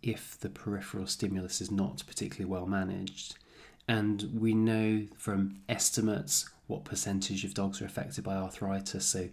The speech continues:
twenty to actually up to seventy percent of dogs, some estimates will suggest.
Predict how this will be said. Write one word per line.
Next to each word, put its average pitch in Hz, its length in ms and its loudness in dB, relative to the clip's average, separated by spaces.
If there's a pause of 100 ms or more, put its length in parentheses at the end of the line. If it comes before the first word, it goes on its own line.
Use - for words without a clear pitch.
(200)
twenty 107 480 2
to - 180 0
actually - 300 -2
up 101 140 -6
to - 40 -6
seventy 104 560 2
percent 107 460 0
of 98 80 -6
dogs, 113 360 0
some 110 300 2
estimates 110 640 -2
will 110 140 0
suggest. 110 760 -2